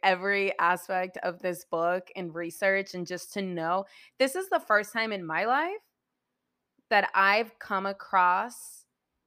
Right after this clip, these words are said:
teachings that are this practical and scientifically based at the same time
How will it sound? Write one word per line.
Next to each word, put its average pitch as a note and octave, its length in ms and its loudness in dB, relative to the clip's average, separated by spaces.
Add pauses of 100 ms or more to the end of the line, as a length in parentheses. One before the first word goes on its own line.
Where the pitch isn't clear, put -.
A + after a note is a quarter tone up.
(320)
teachings A#3+ 800 -10
that G3+ 120 0
are F3 300 0
this F#3 340 -4
practical A3 880 -2 (540)
and G#3+ 280 -4
scientifically G3 1080 -4
based F3 640 -10
at F#3+ 160 -6
the F#3 80 -8
same F3 400 -8
time E3+ 520 -2